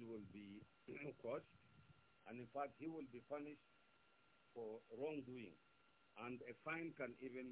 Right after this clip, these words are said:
be, uh, um, uh, placed on him to pay back for the injustice that he did to her. The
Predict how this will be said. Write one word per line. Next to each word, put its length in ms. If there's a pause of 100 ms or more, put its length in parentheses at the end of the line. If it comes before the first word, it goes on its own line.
be, 400
uh, 240
um, 200 (600)
uh, 160
placed 320
on 240
him 80 (880)
to 160
pay 160
back 320
for 160
the 160
injustice 560
that 240
he 160
did 80 (160)
to 80
her. 140 (1500)
The 160